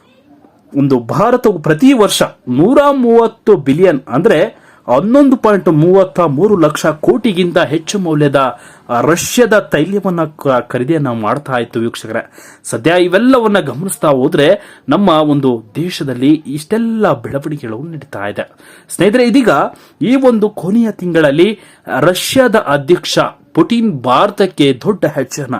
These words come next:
ಇಡ್ತಾ ಇದ್ದಾರೆ. So ಮುಂದಿನ ದಿನಗಳಲ್ಲಿ ಯಾವ ಬೆಳವಣಿಗೆ ಕಾಣ್ತಾ ಇದೆ ಗೊತ್ತಿಲ್ಲ.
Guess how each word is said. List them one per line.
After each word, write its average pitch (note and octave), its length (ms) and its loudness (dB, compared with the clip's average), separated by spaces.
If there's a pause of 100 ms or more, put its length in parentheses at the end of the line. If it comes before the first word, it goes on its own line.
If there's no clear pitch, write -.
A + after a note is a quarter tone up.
ಇಡ್ತಾ B2 320 -2
ಇದ್ದಾರೆ. C3+ 600 -4 (100)
So F3 120 0
ಮುಂದಿನ G#3 240 2
ದಿನಗಳಲ್ಲಿ E3+ 580 0
ಯಾವ D#3+ 320 0
ಬೆಳವಣಿಗೆ C#3+ 600 -4
ಕಾಣ್ತಾ B2 540 -4
ಇದೆ A#2 180 -4
ಗೊತ್ತಿಲ್ಲ. A#2 360 -4